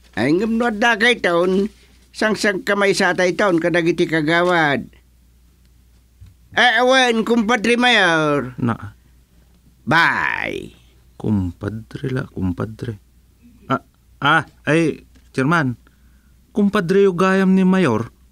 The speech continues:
Speaker 1: Kumpadrik mo ta talaga, kay.
Speaker 2: Ah? Ay, sus.
Speaker 1: Abay, nalipatamon dati nagkasar nga anak ti makikabkabagyan ken ni Nanang Yaw.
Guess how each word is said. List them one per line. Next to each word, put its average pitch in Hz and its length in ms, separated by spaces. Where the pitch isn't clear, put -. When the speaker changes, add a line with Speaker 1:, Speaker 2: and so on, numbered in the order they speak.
Speaker 1:
Kumpadrik 254 720
mo 269 100
ta 262 160
talaga, 269 460
kay. 233 240
Speaker 2:
Ah? 113 260
Ay, 113 80
sus. - 320
Speaker 1:
Abay, 139 600
nalipatamon 156 1080
dati 151 240
nagkasar 147 880
nga 135 220
anak 147 460
ti 135 520
makikabkabagyan 139 1500
ken 147 240
ni 147 120
Nanang 147 340
Yaw. 160 220